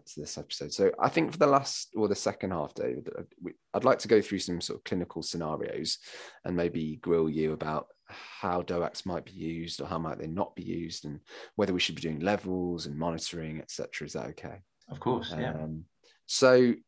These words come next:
Speaker 1: the thing that always intrigued me was when I did doac clinics with you, there's a big drive now to get all our patients off warfarin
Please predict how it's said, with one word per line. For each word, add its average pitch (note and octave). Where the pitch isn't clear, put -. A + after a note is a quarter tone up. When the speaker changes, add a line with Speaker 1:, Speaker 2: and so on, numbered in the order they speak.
Speaker 1:
the C#3
thing A3
that A3+
always E3
intrigued G#2
me D#2+
was F2+
when A2
I G#2
did G2+
doac F#2
clinics -
with E2+
you, E2
there's A2
a G#2
big D#3+
drive A2+
now F#2+
to F#2+
get G2+
all D#3
our A2
patients G2+
off F#2
warfarin G2